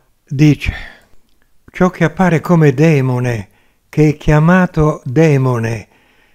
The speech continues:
che è riconosciuto come demone,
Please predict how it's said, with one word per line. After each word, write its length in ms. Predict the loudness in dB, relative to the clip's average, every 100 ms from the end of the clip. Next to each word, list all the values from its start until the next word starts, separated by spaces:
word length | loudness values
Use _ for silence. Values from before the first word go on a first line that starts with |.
| _ _ -6
che 200 | 0 2
è 20 |
riconosciuto 720 | 2 0 2 2 0 -4 -2 -2
come 380 | 0 0 0 -4
demone, 920 | -2 0 2 2 0 -2 -2 -6 -10